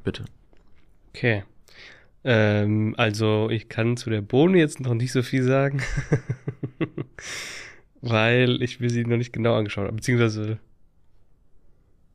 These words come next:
Speaker 2: vor ein paar Tagen das erste Mal genau angeschaut habe, aber jetzt gerade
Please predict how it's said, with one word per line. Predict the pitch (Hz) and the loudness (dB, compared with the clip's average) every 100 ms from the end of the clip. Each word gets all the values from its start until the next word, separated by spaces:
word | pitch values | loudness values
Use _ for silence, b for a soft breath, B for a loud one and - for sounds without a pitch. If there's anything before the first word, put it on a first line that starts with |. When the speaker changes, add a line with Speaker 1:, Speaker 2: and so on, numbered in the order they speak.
| - | -16
Speaker 2:
vor | 123 110 | -2 0
ein | |
paar | 107 104 | 2 0
Tagen | 110 104 | 2 0
das | 98 - | -2 -4
erste | 107 - | -6 -4
Mal | 107 | -4
genau | 104 73 | -2 -4
angeschaut | 82 101 95 101 | -4 -4 -4 -4
habe, | 76 | -4
aber | 90 78 | -2 -2
jetzt | 76 98 - | -4 -6 -6
gerade | 104 107 110 107 104 | -4 0 0 0 -2